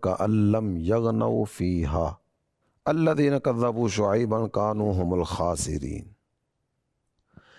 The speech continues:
اچھا، اب یہاں آپ تھوڑی دیر کے لیے غور کیجئے گا، وہ سمجھانے والے کیا کہہ رہے تھے کہ اگر تم نے حضرت شعیب کی بات مان لی، تم خسارے میں پڑو گے، تمہارا نقصان ہو جائے گا۔ اب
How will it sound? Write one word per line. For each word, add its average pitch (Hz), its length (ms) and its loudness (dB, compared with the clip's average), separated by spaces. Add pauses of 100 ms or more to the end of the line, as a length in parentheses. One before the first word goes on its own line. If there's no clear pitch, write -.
(220)
اچھا، 127 180 0 (160)
اب 165 100 -2
یہاں 151 300 2
آپ 151 180 -2
تھوڑی 180 200 2
دیر 143 180 2
کے 127 100 0
لیے 117 220 4
غور 104 240 2
کیجئے 104 400 2
گا، 95 100 2 (200)
وہ 123 160 -2
سمجھانے 113 520 0
والے 131 180 2
کیا 127 180 0
کہہ 123 180 2
رہے 120 340 2
تھے 117 160 2
کہ - 140 -2 (180)
اگر 151 220 0
تم 139 240 2
نے 135 100 4
حضرت 110 240 0 (100)
شعیب 104 360 0
کی 101 160 0
بات 98 180 0 (140)
مان 101 280 0
لی، 135 160 2
تم - 220 -4
خسارے 101 420 0
میں 92 260 -2
پڑو 110 260 0
گے، - 140 -12 (1040)
تمہارا 123 220 2
نقصان 104 360 -2
ہو 85 100 0
جائے 98 260 0
گا۔ 76 120 -10 (1400)
اب 170 120 0